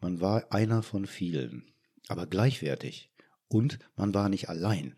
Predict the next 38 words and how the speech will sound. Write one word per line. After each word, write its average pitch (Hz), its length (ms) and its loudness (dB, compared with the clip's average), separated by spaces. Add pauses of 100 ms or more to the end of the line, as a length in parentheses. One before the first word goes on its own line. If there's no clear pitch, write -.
(1400)
Und 95 160 -6
die 101 80 0
Verweigerung 101 540 4
von 98 120 0
Sympathie 98 540 -2
war 98 100 -2
kein 95 200 -4
Zeichen 104 340 -2
einer 92 240 -6
eigenen 87 280 -8
Unzulänglichkeit, 101 960 0 (480)
sondern 107 320 0
kommt 104 260 -2
halt 113 180 2
vor, 135 300 4
wenn 82 120 -2
Menschen 90 320 -2
zusammen 80 380 0
sind. 69 440 -8 (960)
Wenn 107 120 4
mich 127 180 2
also 104 140 -2
jemand 104 280 2
nicht 92 140 -6
mochte, 113 440 0 (400)
dann 95 120 -2
lag 98 180 0
das 104 160 0
nicht 110 120 -2
in 107 100 -2
meiner 98 360 -2
Hand. 90 360 -6 (640)
Und 95 120 -10
das 101 140 -2
war 101 60 0
etwas 92 200 -4
ungeheuer 127 380 4
Befreiendes. 104 640 -2